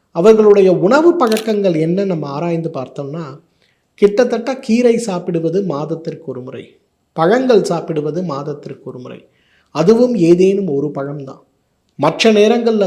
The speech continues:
தயிர், கிழங்கு வகைகள், அசைவ உணவுகள், கடையில் அடைத்து வைக்கக்கூடிய உணவுகள் அப்படின்னு சொல்லக்கூடிய உணவுகளை நம்பி இருக்கிறத பார்க்கும்.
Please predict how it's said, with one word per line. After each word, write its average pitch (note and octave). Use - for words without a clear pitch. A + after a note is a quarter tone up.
தயிர், F#3
கிழங்கு G#3
வகைகள், D#3+
அசைவ G3+
உணவுகள், C#3+
கடையில் A#3
அடைத்து G3+
வைக்கக்கூடிய F3
உணவுகள் D3+
அப்படின்னு C#3+
சொல்லக்கூடிய C3+
உணவுகளை C#3+
நம்பி D#3+
இருக்கிறத C3+
பார்க்கும். -